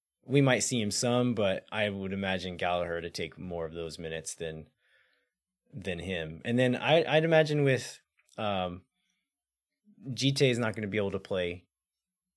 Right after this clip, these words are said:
ninety for these games, but I bet he can go sixty or forty-five in both of these games. And that might be some, an opportunity for Mackenzie Gaines to come in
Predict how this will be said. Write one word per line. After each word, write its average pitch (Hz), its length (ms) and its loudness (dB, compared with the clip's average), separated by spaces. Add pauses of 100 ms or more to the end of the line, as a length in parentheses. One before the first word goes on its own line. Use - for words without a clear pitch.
(100)
ninety 92 480 -4
for 98 200 -8
these 90 220 -6
games, 95 320 -4
but 139 120 2
I 170 80 8
bet 190 200 2
he 101 120 -6
can 92 200 -10
go 87 360 -2 (420)
sixty 139 680 -4
or 110 220 2
forty-five 113 800 2
in 101 140 -4
both 117 240 0
of 98 100 -8
these 90 220 -8
games. 87 420 -6 (440)
And 98 500 -2
that 131 160 4
might 135 220 2
be 131 180 2
some, 127 360 0
an 123 120 -2
opportunity 120 480 -2
for 117 300 0
Mackenzie 110 380 -4
Gaines 120 360 -2
to - 80 -20
come 95 200 -6
in 87 180 -6